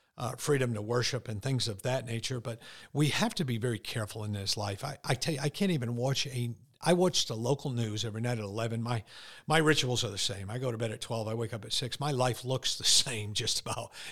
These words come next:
every single day. And, uh, I, I usually wrap up the day every day at eleven thirty watching the news. I've, I've already got all my Bible reading and stuff out of the way in the morning,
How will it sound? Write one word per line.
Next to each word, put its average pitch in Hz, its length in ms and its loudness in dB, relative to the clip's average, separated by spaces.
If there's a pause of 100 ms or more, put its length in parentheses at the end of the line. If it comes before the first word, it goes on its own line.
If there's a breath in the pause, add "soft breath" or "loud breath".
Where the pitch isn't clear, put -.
every 127 340 4
single 110 420 2
day. - 360 -8 (400 soft breath)
And, 117 280 -2
uh, 107 220 0
I, 110 200 2 (120)
I - 40 4
usually 123 340 2
wrap 117 240 2
up 123 140 -6
the 110 80 -4
day 107 220 -2
every 113 200 -4
day 110 140 -2
at 107 40 -4
eleven 110 360 -2
thirty 113 260 -2
watching 107 360 -4
the 107 80 -8
news. 156 440 6
I've, 104 100 -8
I've - 400 -18
already 143 180 6
got 120 140 4
all 120 80 4
my 110 160 -2
Bible 113 300 0
reading 110 240 -2
and 104 100 -4
stuff - 220 -2
out 113 120 -2
of 104 60 -4
the 104 80 -8
way 113 200 -2
in 104 100 -2
the 98 40 -4
morning, 156 440 4